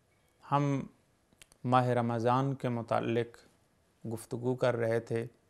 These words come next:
اور جس میں مختلف قسم کی گفتگو جو ہے وہ ماہ رمضان کے حوالے سے کی۔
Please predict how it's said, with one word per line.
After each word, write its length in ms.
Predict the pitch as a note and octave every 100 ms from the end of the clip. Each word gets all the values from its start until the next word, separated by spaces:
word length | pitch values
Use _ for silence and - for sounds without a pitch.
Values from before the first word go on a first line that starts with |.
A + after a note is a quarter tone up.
| _ _ _ _ _ _ - _ _ _ _ -
اور 320 | A#2+ A2+ A2
جس 360 | A2 A2+ - A#2+
میں 260 | A2+ A2+ B2+ - _ _ _ _ _ _ _ _ _ -
مختلف 500 | A#2+ - B2+ B2+ -
قسم 320 | B2+ - B2
کی 360 | A#2 A#2+ A#2+ D3 _ _ _ _ _ _ _ B2
گفتگو 460 | A#2 - A#2 A#2+ B2+
جو 200 | A#2 A2+
ہے 120 | A2+
وہ 340 | A2+ A2+ A#2 C3 _
ماہ 180 | B2+ A2+
رمضان 600 | A2+ A2+ A2+ A2 A2+ A#2+
کے 100 | A2+
حوالے 360 | A2 A2 A2 A#2
سے 180 | - A2+
کی۔ 300 | - C#3+